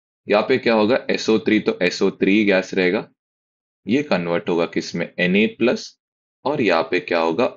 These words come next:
ओएच माइनस। तो यहाँ पे जो ओएच माइनस है,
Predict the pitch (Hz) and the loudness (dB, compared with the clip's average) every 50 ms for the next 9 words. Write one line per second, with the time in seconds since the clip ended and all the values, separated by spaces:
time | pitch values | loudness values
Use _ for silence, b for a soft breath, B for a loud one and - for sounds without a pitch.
0 | _ _ - 113 113 113 107 98 - - 92 80 73 73 67 - - - - - | _ _ -2 0 2 2 2 0 0 -4 -8 -8 -8 -8 -10 -12 -18 -20 -20 -20
1 | _ _ _ _ _ _ _ _ _ _ _ _ _ _ - 160 120 90 85 82 | _ _ _ _ _ _ _ _ _ _ _ _ _ _ -4 0 0 2 2 0
2 | 80 - - 78 - - _ _ _ _ _ _ _ - - 101 120 147 147 147 | -2 -2 -4 -4 -6 -6 _ _ _ _ _ _ _ -12 -6 -2 0 0 0 -2
3 | - - 101 104 123 147 160 151 - 101 90 80 80 80 82 82 - - - - | -2 0 0 2 2 2 0 0 -4 -4 -4 -2 -2 -2 -2 -6 -6 -6 -6 -6
4 | - - | -6 -8